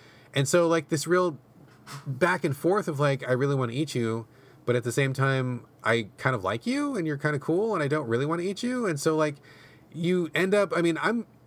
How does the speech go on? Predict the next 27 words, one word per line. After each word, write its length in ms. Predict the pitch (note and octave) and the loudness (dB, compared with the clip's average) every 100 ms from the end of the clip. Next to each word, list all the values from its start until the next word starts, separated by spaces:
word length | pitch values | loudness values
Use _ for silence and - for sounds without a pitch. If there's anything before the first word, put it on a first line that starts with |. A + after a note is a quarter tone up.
| - | -2
in 140 | D#3+ | 0
my 140 | F3 | 2
run 240 | F#3 D3 D#3+ | 2 2 2
right 120 | C3+ | 0
now, 160 | A2+ A2 | 0 0
I 120 | B2+ | 2
have 160 | C3+ | 0
eaten 240 | C3 B2+ A#2 | -2 -2 -2
no 160 | G#2 | -2
one 300 | G2+ F2+ E2+ E2+ | -2 -4 -8 -10
at 140 | G#2+ G#2 | -4 -2
all, 360 | G2 F2+ E2+ | 0 -2 -6
and 140 | G#2 G#2 | -6 -4
I'm, 120 | G#2 | -2
like, 200 | G2+ G2 | -2 -2
about 280 | G#2 G#2 G#2 | -2 -2 -2
more 160 | G#2+ | -2
than 120 | G2+ F#2+ | -2 -2
halfway 280 | G#2 - | -4 -4
through 140 | G2+ G#2 | -4 -6
the 80 | F#2 | -4
game. 380 | G2 F#2+ F#2 F#2 | -4 -4 -6 -8
I've 280 | G#2+ A2+ G#2 | -4 -4 -4
literally 540 | A#2+ C#3+ C#3+ C3 A#2+ - | -2 0 0 -2 -4 -6
eaten 220 | C3 A#2 | -6 -4
zero 240 | G#2 A2 G#2 | 0 0 -2
people. 340 | G#2 G#2+ F#2+ | -4 -6 -8